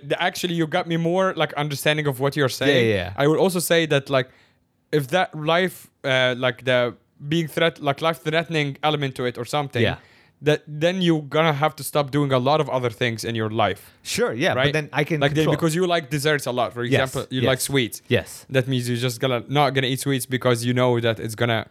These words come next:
Speaker 2: But that's what I mean. So, okay, so hence why I don't smoke, because I'm like,
Speaker 1: Yes.
Speaker 2: the joy I w-, might get from smoking would
Speaker 1: Yes.
Speaker 2: definitely not be worth the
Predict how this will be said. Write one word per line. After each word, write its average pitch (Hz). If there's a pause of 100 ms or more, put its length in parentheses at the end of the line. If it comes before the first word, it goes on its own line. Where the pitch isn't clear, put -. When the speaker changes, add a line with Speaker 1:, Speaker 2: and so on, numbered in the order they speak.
(260)
Speaker 2:
But 170
that's 139
what 151
I -
mean. 160
So, 135 (260)
okay, 135
so 120
hence 143
why 117
I -
don't 101
smoke, 151
because 120
I'm 110
like, 139
Speaker 1:
Yes. 123
Speaker 2:
the 120
joy 127
I 139
w-, 120
might 113
get 113
from 107
smoking 107
would 120
Speaker 1:
Yes. 107
Speaker 2:
definitely 131
not 120
be 117
worth 107
the 95